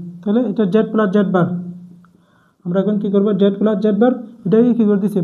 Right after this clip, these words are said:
বার করে দিছি, এদিকে বার করে দিতে হবে না? তাহলে টু এক্স একটা কি রিয়েল পার্ট না? তো রিয়েল পার্টকে বার করলেও যে কথা, না করলেও কি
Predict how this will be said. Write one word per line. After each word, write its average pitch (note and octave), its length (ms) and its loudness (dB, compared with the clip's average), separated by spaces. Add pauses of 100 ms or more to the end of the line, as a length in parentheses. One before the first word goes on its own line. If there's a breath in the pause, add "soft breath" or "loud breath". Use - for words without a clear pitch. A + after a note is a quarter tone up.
বার F3 180 2
করে F#3 160 0
দিছি, F3 200 0 (420 loud breath)
এদিকে G3+ 320 2
বার G3 140 4
করে G3+ 160 2
দিতে G#3 160 -2
হবে A3 180 0
না? C4 40 0 (600 loud breath)
তাহলে A#3 180 -2 (140)
টু A#3 80 4 (120)
এক্স B3+ 220 2
একটা B3 220 2
কি G#3+ 80 4 (1700 loud breath)
রিয়েল G3 300 2
পার্ট A#3 220 2
না? B3+ 60 4 (340 loud breath)
তো - 40 -2 (100)
রিয়েল A#3 240 6
পার্টকে A#3+ 240 2 (100)
বার G3 200 4
করলেও G#3+ 280 4
যে B3 140 4
কথা, B3+ 140 2 (120)
না G3+ 40 6 (100)
করলেও A3 280 4
কি A3 80 2